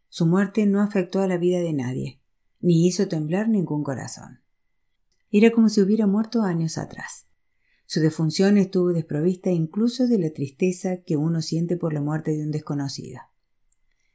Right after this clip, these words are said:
Parecía nimia comparada con la de los jóvenes y activistas que en esa época morían como moscas.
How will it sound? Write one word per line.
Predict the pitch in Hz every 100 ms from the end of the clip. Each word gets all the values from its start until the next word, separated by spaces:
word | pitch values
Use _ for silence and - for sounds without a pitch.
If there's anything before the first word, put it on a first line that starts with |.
| _ _ _ _ _
Parecía | 180 185 165 208 208 202
nimia | 196 214 226 233 233 233
comparada | - 170 151 147 165 175 180 202 _ _
con | 170 151
la | 147
de | 143
los | 143
jóvenes | - 190 190 190 175
y | 156
activistas | - 143 160 170 180 175 -
que | 160 147
en | 147
esa | 185 185
época | 165 185 214 214
morían | 190 147 151 151 156
como | 156 160
moscas. | 143 120 - - - -